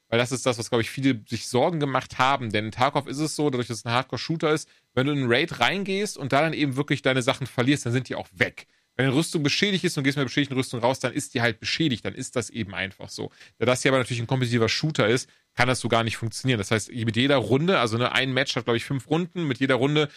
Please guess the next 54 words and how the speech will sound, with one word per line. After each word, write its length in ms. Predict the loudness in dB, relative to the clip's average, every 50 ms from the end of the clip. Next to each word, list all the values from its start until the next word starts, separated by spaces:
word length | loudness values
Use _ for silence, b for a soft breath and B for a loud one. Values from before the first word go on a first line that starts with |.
| B B B -2
wird 120 | 0 2
das 180 | 2 0 0 0
Kit 200 | -2 -2 0 2
wieder 160 | 2 2 2
auf 160 | 2 2 0
Null 220 | 0 2 2 4 2
gesetzt. 280 | 2 0 0 -2 -2
Das 140 | -4 -4 0
heißt, 260 | 0 0 0 0 -2
ne, 60 | -4 -2
die 80 | -2
Rüstung 340 | -2 -2 -2 -2 -2 -2 -2
ist 120 | -2 0
wieder 140 | 0 0 0
unbeschädigt, 540 | 0 -2 -2 -4 -2 0 0 0 0 -2 -2
du 60 | -4
hast 120 | -4 -2 0
wieder 120 | 0 2
alle 160 | 2 2 2
Heilsachen 440 | 2 2 0 0 0 -2 -2 -2 -4
da 80 | -4 -4
drin, 240 | -2 -2 -2 -2
du 360 | -4 -10 _ -20 _ _ -4 -4
hast 120 | -2 -2
die 40 | -2
Stims 300 | 0 0 0 0 0 -2
wieder 180 | -2 -2 -2
am 120 | -4 -6 -10
Start. 340 | -12 -10 -10 -10 -10 -10 _ _ _ _ _ _ _ _ _
Und 100 | 0 2
dann 300 | 2 2 2 -2 -2 -2
wird 160 | -2 0 2
da 60 | 2
halt 120 | 0 0 0
einfach, 360 | -2 0 0 -2 -2 -2 -6
äh, 60 | -6
reingeschossen 1160 | -4 -2 0 0 0 0 0 0 0 2 2 0 0 0 0 0 0 0 -2 -2 -4 -4 -4
und 120 | -2 -2 0
langgeballert 760 | 0 0 0 0 -2 -2 -2 0 0 2 4 4 2 2 0 B B B B B B
auf, 300 | 2 2 2 2 0 0
auf, 360 | 2 2 4 2 2 -2 -2 0
äh, 200 | 0 2 2 2
Maps, 380 | 2 0 0 0 -2 -8 -6
die 100 | -4 -2
man 140 | -2 -2 -2
quasi 280 | 0 0 0 0 0 -2
schon 200 | -4 -4 -4 -2
kennt, 220 | -2 0 0 2
aber 160 | 2 2 0
viel, 160 | 2 0 0
viel 100 | 0 0
kleinere 380 | 2 2 2 2 4 2 2 4
Versionen 440 | 2 2 2 2 2 2 2 0 0
davon, 440 | -2 -2 -2 -2 -2 -2 -2 -4